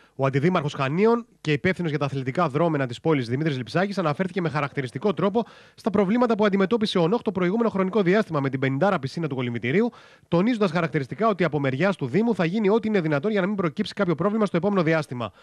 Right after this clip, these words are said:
Όπως είπε χαρακτηριστικά ο κύριος Λειψάκης, για κάθε αθλητικό χώρο που κλείνει, ανοίγει μία φυλακή. Και γι' αυτό θα επιδιωχθεί να προστατευτούν οι αθλητικοί χώροι της πόλης και, εν προκειμένου, το Κολυμβητήριο της Νέας Χώρας.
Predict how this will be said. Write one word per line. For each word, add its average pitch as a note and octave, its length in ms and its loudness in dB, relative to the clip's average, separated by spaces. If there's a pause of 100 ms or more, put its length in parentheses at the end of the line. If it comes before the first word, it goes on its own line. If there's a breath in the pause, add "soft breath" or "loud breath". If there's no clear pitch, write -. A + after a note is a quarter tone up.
(240 soft breath)
Όπως G#3 260 0
είπε A#3+ 180 0
χαρακτηριστικά F#3 540 0
ο G3+ 40 2
κύριος F#3 260 0
Λειψάκης, G#3 380 -2
για E3+ 100 0
κάθε A3 280 0
αθλητικό E3+ 340 -2
χώρο F3+ 240 2
που C3 100 2
κλείνει, A3 300 2
ανοίγει G3 260 2
μία A3 180 2
φυλακή. F#3 460 0 (260 loud breath)
Και D#3 120 -2
γι' D3 80 4
αυτό C#3 220 -2
θα G3 80 2
επιδιωχθεί D#3 380 -2
να G#3 80 2
προστατευτούν D#3 560 -4
οι E3+ 100 0
αθλητικοί D3 300 -2
χώροι E3+ 220 0
της A#2+ 120 -10
πόλης G#3 280 0
και, - 100 -2
εν F3 80 0
προκειμένου, E3 540 0 (280 loud breath)
το A#3 100 -2
Κολυμβητήριο A3 500 4
της F3+ 120 -2
Νέας F#3+ 200 2
Χώρας. B2 420 -2